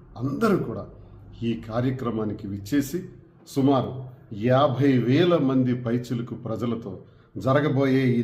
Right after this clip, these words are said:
నామినేషన్ కార్యక్రమం అంగరంగ వైభవంగా జరగబోతున్నటువంటి పండగ వాతావరణంలో జరగబోతున్నటువంటి ఈ కార్యక్రమం జూన్ నాలుగవ తారీఖున రాబోయే ఫలితాల్లో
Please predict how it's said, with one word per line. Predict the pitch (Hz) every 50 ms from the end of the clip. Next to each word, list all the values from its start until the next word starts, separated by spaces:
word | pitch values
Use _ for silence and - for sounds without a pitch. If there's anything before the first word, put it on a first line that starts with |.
| 110 113
నామినేషన్ | 120 131 139 143 139 135 135 123 127 - 127 110 104 - -
కార్యక్రమం | 113 127 135 147 147 - - 139 143 151 175 190 185 - - - - - _ _ _
అంగరంగ | 135 143 160 180 175 143 147 151 135 131 139 143 156 156 147 135 117
వైభవంగా | 127 131 131 123 117 131 127 120 117 117 117 110 -
జరగబోతున్నటువంటి | 113 113 117 113 113 110 113 107 110 - 101 104 101 98 104 98 98 95 98 - 95 87 - - - - _ _ _ _ _
పండగ | 139 147 160 170 170 175 165 156 151 127 135
వాతావరణంలో | 156 165 170 190 180 170 170 156 147 151 143 139 131 120
జరగబోతున్నటువంటి | 127 127 127 120 120 113 120 117 110 - 110 110 110 98 - 113 104 104 104 98 101 110 107 107 135 139
ఈ | 160 165 170 - 123
కార్యక్రమం | 113 107 92 98 95 - - 95 85 87 - - - - _ - _ _ _ _ - _ _ -
జూన్ | - - - 135 156 165 160 139 131 123 123
నాలుగవ | 127 143 151 156 147 147 143 135 131 131 131
తారీఖున | 131 135 143 139 135 143 131 127
రాబోయే | 120 120 127 139 139 131 143 143 139 139 135 123 131
ఫలితాల్లో | - 143 156 156 151 151 143 139 139 139